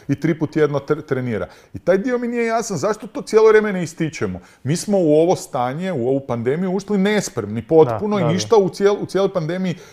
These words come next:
Speaker 1: nismo napravili da bi to stanje poboljšali, jedno smo smislili, „E, ajmo se izolirati, ajmo se vakcinisati.”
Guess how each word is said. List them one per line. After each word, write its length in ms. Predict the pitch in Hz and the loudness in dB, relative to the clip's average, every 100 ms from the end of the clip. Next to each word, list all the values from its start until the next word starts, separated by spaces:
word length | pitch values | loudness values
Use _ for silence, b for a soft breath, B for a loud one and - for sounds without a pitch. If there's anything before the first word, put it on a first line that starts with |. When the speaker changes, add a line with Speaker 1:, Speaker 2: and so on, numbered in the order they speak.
| B | B
Speaker 1:
nismo 260 | 156 190 | -4 -2
napravili 360 | 170 170 175 160 | 0 4 4 4
da 80 | 151 | 0
bi 80 | 143 | 0
to 160 | 165 | -4
stanje 280 | - 175 160 | -4 -4 -4
poboljšali, 680 | - 107 113 139 220 196 180 | -6 -2 0 0 -2 0 0
jedno 180 | 190 | 0
smo 160 | 202 170 | -4 -6
smislili, 520 | - 185 - 196 165 - B | -4 -6 -2 0 0 -4 B
„E, 60 | 156 | 4
ajmo 200 | 190 190 | 4 2
se 180 | 180 | -2
izolirati, 560 | 147 147 175 226 - 196 | -2 0 2 2 2 2
ajmo 180 | 196 190 | 2 2
se 160 | - | 0
vakcinisati.” 720 | 156 147 156 123 95 - 92 | 0 0 -2 -4 -6 -12 -16